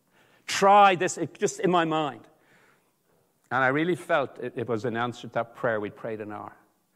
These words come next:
so I said, "Scott, I'm gonna try." Dad, he said, "What's the use?" I said, "Just sit there. Sit." <laughs>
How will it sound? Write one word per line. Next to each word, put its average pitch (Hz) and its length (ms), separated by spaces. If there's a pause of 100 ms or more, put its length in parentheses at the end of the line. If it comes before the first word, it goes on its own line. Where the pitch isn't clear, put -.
(420)
so - 80
I 110 80
said, 107 240
"Scott, - 400
I'm 131 180
gonna 117 200
try." 120 180 (160)
Dad, - 220
he - 60
said, - 200
"What's - 240
the - 100
use?" 101 300
I 127 60
said, - 280
"Just - 240 (380)
sit - 220
there. 101 240 (600)
Sit." - 320 (440)
<laughs> - 20